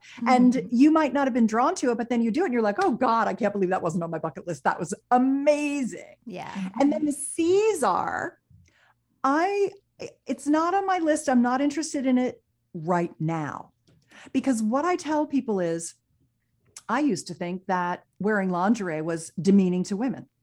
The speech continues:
Speaker 1: because I grew up in a feminist world where I thought that was the objectification of women. Now I have an unlimited slutty shoe budget,
Speaker 2: Yeah.
Speaker 1: okay?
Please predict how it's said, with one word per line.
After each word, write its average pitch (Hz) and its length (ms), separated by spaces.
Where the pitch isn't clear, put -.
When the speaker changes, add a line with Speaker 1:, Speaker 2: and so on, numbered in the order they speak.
Speaker 1:
because 226 200
I 240 60
grew 220 180
up 202 80
in 214 80
a 196 40
feminist 175 460
world 156 380
where 151 340
I 170 120
thought 151 220
that - 100
was 151 100
the 160 120
objectification 151 640
of 147 80
women. 196 260
Now 277 480
I 302 60
have 339 140
an 208 80
unlimited 175 460
slutty 147 340
shoe 151 220
budget, - 420
Speaker 2:
Yeah. 190 180
Speaker 1:
okay? 175 340